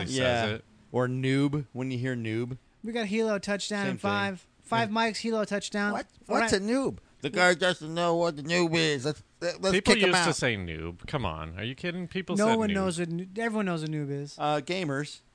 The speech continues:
Speaker 2: But there'll be a kid coming in that doesn't know. He's gotta learn, you know. You can't, you don't just know the, all the jargon.
Speaker 1: Everybody
Speaker 3: What's
Speaker 1: knows noob
Speaker 3: streaming?
Speaker 1: now.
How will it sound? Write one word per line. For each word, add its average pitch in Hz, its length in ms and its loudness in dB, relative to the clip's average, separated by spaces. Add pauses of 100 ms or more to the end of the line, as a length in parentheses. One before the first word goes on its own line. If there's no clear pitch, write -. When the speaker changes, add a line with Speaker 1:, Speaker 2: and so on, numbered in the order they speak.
(140)
Speaker 2:
But 151 160 -4
there'll 180 140 6
be 185 160 4
a 156 80 4
kid 170 280 0
coming 151 280 4
in 127 100 2
that 113 80 -4
doesn't 104 240 2
know. 101 200 0
He's 120 120 -2
gotta 104 220 0
learn, 92 260 -2
you 113 80 -4
know. 113 280 -4 (120)
You 135 160 -6
can't, 151 200 -6
you 147 120 -6
don't 147 80 -6
just 113 200 -12
know 101 220 -2
the, 95 120 -4
all 95 140 -2
the 92 60 -6
jargon. 92 300 -2
Speaker 1:
Everybody 214 300 -2
Speaker 3:
What's 90 340 -2
Speaker 1:
knows - 20 -2
noob 92 40 -2 (100)
Speaker 3:
streaming? 415 220 -2
Speaker 1:
now. 151 240 -4